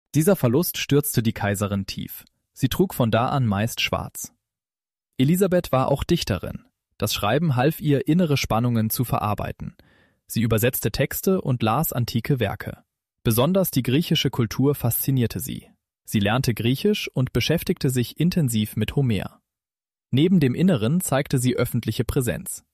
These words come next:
Sie erschien bei Bällen und offiziellen Anlässen. Doch das Hofleben blieb ihr oft zu eng. Deshalb suchte sie Rückzugsorte und vertraute wenige Menschen.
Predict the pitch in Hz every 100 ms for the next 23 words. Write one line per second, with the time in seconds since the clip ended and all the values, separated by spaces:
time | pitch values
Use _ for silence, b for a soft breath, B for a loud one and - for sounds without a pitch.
0 | _ - 117 - - 160 135 104 104 120
1 | 170 170 123 113 - - - - 104 120
2 | 104 101 - - - - _ _ _ _
3 | - - 127 131 - 196 - 127 151 165
4 | 135 156 - 127 - - - - 101 85
5 | - _ _ _ _ _ 120 180 180 -
6 | 180 165 120 113 170 - 117 - - 104
7 | - 165 - 131 120 120 - 123 160 127
8 | 107 104 113 120 101 92 - -